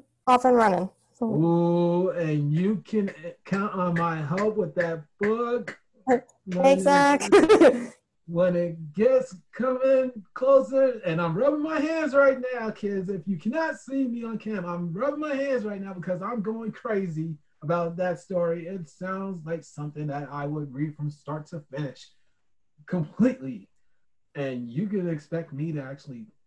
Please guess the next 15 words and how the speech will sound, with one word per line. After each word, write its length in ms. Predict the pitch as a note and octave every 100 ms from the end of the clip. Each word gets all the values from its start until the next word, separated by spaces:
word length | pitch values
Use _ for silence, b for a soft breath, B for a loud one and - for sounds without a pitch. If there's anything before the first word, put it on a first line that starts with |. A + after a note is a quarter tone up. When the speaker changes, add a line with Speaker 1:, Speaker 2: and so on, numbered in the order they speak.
| _
Speaker 2:
hype 200 | C#3+ -
that 240 | B2+ - _
like 160 | A2+ -
there's 200 | G3 -
no 180 | F#3+ G3+
tomorrow. 400 | G2+ G#2 - - _ _
Like, 160 | A2+ A2
I 160 | B2
will 160 | C3 C#3
be 240 | C#3+ D3+
Speaker 1:
<laughs> 80 | A#3
Speaker 2:
writing 340 | - G#4 E4+ C4
my 120 | C#3
own 160 | D3
books 480 | D3 E3 - - -